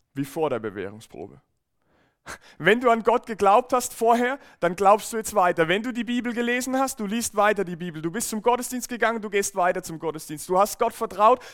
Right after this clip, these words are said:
du vertraust ihm weiter. Du machst eins, einfach so weiter, du bleibst stehen.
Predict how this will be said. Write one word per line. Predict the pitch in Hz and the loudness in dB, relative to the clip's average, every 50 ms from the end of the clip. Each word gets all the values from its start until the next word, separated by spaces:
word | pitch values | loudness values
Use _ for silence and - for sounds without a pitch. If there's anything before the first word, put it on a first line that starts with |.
| - - | -12 -10
du | 202 | -8
vertraust | - 214 202 - 170 190 202 208 214 - - | -4 -4 -4 -2 2 4 4 4 4 0 -4
ihm | 208 196 180 | -4 0 2
weiter. | 202 180 160 151 - 135 - - - - | 4 4 4 2 0 -6 -12 -14 -16 -8
Du | 165 | -2
machst | 175 190 208 240 - - - | 2 4 4 4 2 0 -2
eins, | 190 214 214 233 | -2 -2 -2 -4
einfach | - - 190 214 226 214 233 208 | -4 -2 0 0 0 -2 -4 -6
so | - 240 214 | -4 -4 0
weiter, | 220 208 202 185 175 | 2 2 2 2 0
du | 160 180 | -4 -4
bleibst | 160 190 185 185 190 - - - | -2 0 2 2 2 0 -4 -10
stehen. | - - - 202 185 175 160 127 104 | -10 -6 0 2 2 2 2 0 -4